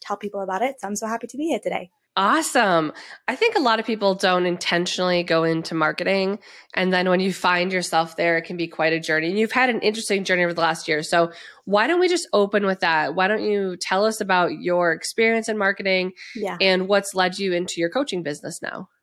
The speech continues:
Speaker 1: Amazing. So it started, like, five years ago. I was working in-house at publication and I was doing all their digital marketing. So, like,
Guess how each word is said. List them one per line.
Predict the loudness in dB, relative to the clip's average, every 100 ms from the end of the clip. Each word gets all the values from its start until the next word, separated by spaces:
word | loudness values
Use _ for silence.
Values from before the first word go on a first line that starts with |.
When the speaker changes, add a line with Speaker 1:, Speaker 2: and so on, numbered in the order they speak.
| _
Speaker 1:
Amazing. | 2 4 6 4
So | 2 0
it | 2
started, | 2 2 2
like, | 2 0
five | -2 0 2 2
years | 0 0
ago. | 2 2 0 -6 -20 -6
I | -2
was | 2
working | 2 2 -2
in-house | -2 0 0 -2 -2
at | -6
publication | -4 -6 -4 -4 -2 -2 -4 -6 -20 -20 -6
and | 0 2 2
I | 2
was | 2
doing | 4
all | 6
their | 4
digital | 4 -2 0
marketing. | 2 2 0 -2 0
So, | -2
like, | -4 -4